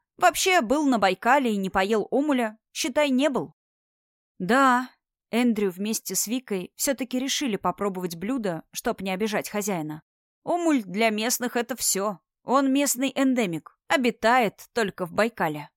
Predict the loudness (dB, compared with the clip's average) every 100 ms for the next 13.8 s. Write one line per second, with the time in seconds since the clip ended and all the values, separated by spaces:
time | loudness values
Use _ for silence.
0 | _ 0 4 4 2 0 -4 -6 _ _
1 | _ _ -2 -2 -2 -4 -4 -2 0 -2
2 | -2 -2 -2 -4 -6 -10 _ _ -8 -2
3 | 0 0 -2 -2 -6 -4 -6 -6 -8 -6
4 | -2 -2 -2 -2 -2 -6 _ -6 -4 -2
5 | 0 0 0 0 -2 -2 -2 -2 -2 0
6 | -2 -2 -10 -10 -14 -10 -2 -2 -2 -2
7 | -2 -4 -6 -8 _ _ _ -8 -6 -4
8 | 2 2 2 2 0 -2 -10 _ _ _
9 | -12 -2 0 2 2 2 0 0 0 0
10 | -4 -8 -14 -10 -8 -6 -6 -2 -4 -4
11 | -4 -2 0 0 -2 -2 -2 -2 -6 -10
12 | -20 -10 0 2 2 0 2 0 2 4
13 | 4 4 2 2 0 -2 -6